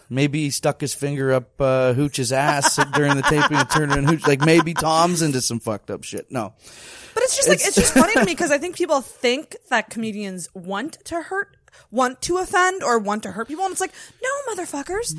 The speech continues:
Speaker 2: you're trying to make people laugh.
Speaker 1: Yeah, I feel like it's, uh,
Speaker 2: That's your end goal.
Speaker 1: trying to, like, uh, find light in dark topics. And,
Speaker 2: Yes.
Speaker 1: and that's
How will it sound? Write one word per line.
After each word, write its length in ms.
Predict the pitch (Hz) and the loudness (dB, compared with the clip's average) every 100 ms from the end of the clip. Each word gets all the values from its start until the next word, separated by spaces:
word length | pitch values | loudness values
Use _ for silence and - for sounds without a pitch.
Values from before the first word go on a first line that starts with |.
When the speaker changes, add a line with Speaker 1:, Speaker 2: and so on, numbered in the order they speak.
| - - | -12 -2
Speaker 2:
you're 120 | 453 | -2
trying 220 | 440 523 571 | 0 -2 -2
to 60 | |
make 140 | 508 453 | -4 -4
people 240 | 370 294 | -4 -2
laugh. 760 | 226 311 403 285 - - - - - | -2 -4 -4 -6 -8 -14 -16 -14 0
Speaker 1:
Yeah, 220 | 135 127 | 4 4
I 60 | |
feel 240 | 123 165 175 | 4 2 2
like 220 | 196 - | 2 0
it's, 300 | 147 - - | -2 0 2
uh, 120 | 139 | 2
Speaker 2:
That's 140 | 113 110 | 2 0
your 160 | 415 | 2
end 200 | 302 311 | 2 2
goal. 320 | 254 294 370 | 2 2 0
Speaker 1:
trying 320 | - 185 170 170 | -4 0 0 2
to, 80 | |
like, 440 | 160 147 127 - - - 107 - | 4 4 2 -6 -20 -20 -20 -8
uh, 340 | 123 123 117 | -2 0 0
find 460 | 107 - 147 147 143 | -2 0 2 2 0
light 420 | 127 127 131 - | 4 4 4 -2
in 220 | - 123 | -8 -8
dark 300 | 107 117 107 | -2 -2 -2
topics. 600 | - 110 101 - - - - _ _ | -4 -6 -6 -10 -12 -12 -14 _ _
And, 240 | - 117 110 | -6 -6 -8
Speaker 2:
Yes. 560 | 277 349 311 160 - | -8 -8 -10 -8 -2
Speaker 1:
and 140 | 123 123 | 0 2
that's 400 | 127 123 - | 0 -2 -6